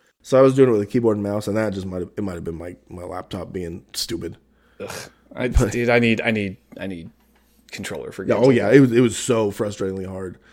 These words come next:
Speaker 1: uh, on the keyboard. But I mean, I made it through a good portion of the game. It was, you know, it was enjoyable. Um, so I played those two games, and then I was also, I,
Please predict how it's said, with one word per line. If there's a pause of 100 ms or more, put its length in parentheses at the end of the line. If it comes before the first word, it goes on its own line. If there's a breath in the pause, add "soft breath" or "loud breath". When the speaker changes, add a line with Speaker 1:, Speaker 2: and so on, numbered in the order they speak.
(260 soft breath)
Speaker 1:
uh,
on
the
keyboard.
But
I
mean,
I
made
it
through
a
good
portion
of
the
game.
It
was, (180)
you
know,
it
was
enjoyable. (360 loud breath)
Um,
so
I
played
those
two
games,
and
then (340 loud breath)
I
was
also,
I,